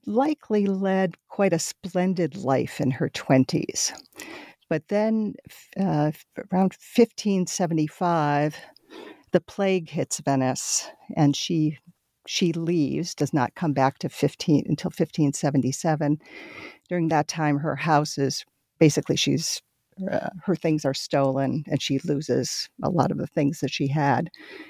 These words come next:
She was brought before the Inquisition courts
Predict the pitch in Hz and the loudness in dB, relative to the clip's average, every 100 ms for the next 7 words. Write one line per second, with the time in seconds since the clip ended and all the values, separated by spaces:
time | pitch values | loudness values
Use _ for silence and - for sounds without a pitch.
0 | - - 214 214 - 196 - 214 - 185 | -14 -2 0 0 0 0 0 -6 -2 0
1 | 165 - 175 - 156 147 190 160 135 - | 0 0 -2 0 -2 0 0 0 -2 0
2 | 147 139 - - - | 2 2 2 -8 -10